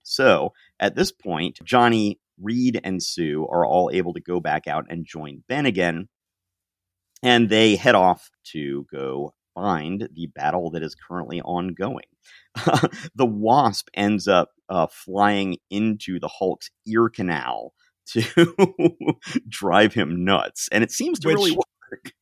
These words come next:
Speaker 2: Yeah, so, you know, they're sort of starting to acknowledge that they've got a huge Wasp problem and
Speaker 1: <laughs>
Speaker 2: that she has become just this utterly useless flibbertigibbet for the last several months in both the Avengers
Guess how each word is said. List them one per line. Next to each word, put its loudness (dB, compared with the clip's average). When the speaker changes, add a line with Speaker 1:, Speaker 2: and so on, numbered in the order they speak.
Speaker 2:
Yeah, 0
so, -2
you -2
know, 0
they're -2
sort -2
of -4
starting -4
to -12
acknowledge -10
that -8
they've -12
got -8
a -10
huge -8
Wasp -2
problem -8
and -6
Speaker 1:
<laughs> -20
Speaker 2:
that -2
she -4
has -6
become -4
just -10
this -4
utterly 0
useless -4
flibbertigibbet -2
for -2
the -2
last -2
several -2
months -2
in 0
both -8
the -4
Avengers -4